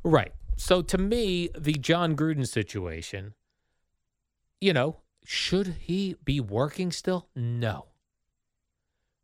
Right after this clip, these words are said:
Does it then also not make sense that the N F L has hired Snoop Dogg, Doctor Dre, and Eminem to perform their halftime show?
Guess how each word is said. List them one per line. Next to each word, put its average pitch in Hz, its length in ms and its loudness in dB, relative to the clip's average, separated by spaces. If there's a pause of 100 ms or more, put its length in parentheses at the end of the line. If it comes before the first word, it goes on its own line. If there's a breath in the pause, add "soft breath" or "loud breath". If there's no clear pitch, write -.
(280)
Does 156 200 4
it 143 200 0
then 165 180 4
also 165 480 2
not 156 260 4
make 143 220 2
sense 139 460 0
that 127 160 0
the 135 120 0
N 131 120 2
F 123 140 -2
L 123 240 4
has 117 200 0
hired 123 560 0
Snoop - 560 -2
Dogg, 131 380 2
Doctor 120 340 2
Dre, 120 300 0
and 117 80 -2
Eminem 120 460 -2 (420 soft breath)
to 123 480 2 (260)
perform 143 400 2
their 135 120 4
halftime 135 440 2
show? 104 220 -4